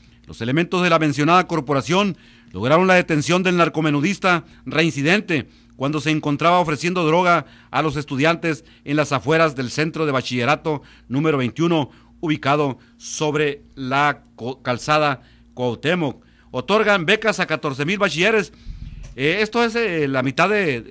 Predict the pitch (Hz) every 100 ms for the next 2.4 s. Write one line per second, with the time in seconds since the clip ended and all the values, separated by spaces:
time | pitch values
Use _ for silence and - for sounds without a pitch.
0 | 123 107 - 160 185 160 127 120 147 170
1 | 180 127 120 - 127 113 110 143 170 196
2 | 160 120 156 202